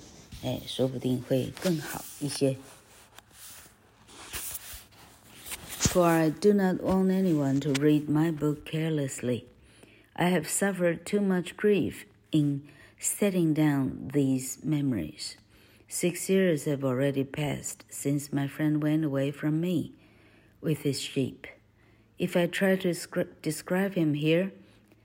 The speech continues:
it is to make sure that I shall not forget him. To forget a friend is sad. Not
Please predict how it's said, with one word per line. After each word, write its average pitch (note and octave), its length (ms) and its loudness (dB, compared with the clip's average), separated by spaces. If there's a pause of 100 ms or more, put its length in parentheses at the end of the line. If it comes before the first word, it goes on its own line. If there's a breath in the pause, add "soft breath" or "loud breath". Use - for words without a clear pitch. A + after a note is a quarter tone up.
(260 soft breath)
it F#3+ 140 4
is F3 220 4
to - 120 -4
make E3 300 4
sure F#3 400 4
that C3+ 260 0
I C#3+ 160 -2
shall D3+ 300 0
not C#3+ 320 -2
forget D3 340 -4
him. B2 160 -4 (1000 loud breath)
To D#3+ 100 -4
forget D#3 340 2
a D3+ 80 0
friend D#3+ 380 2
is C#3+ 200 -2
sad. - 360 -4 (1080 soft breath)
Not E3+ 220 4